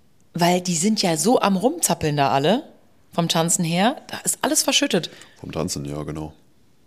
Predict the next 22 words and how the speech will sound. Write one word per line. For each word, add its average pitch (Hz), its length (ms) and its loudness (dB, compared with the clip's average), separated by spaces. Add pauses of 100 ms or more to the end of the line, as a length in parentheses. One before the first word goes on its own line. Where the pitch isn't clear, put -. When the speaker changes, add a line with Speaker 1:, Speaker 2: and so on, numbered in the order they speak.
(160)
Speaker 1:
Ne, 226 140 0
wirklich, 247 340 6
das 214 100 6
ist, 214 180 4
Speaker 2:
Mhm. 87 280 -4 (280)
Speaker 1:
da 214 120 8
muss 330 140 6
ich 339 80 6
nochmal 285 240 6
was 247 100 2
zu 226 80 0
sagen, 233 420 4
weil 226 300 6
die 190 100 -2
Stimmung 240 480 4
war 180 100 0
da 170 160 2
so 226 640 4 (380)
locker, 240 840 0 (440)
easy, 226 800 2 (440)
so 180 160 -2
freundlich. 202 1040 2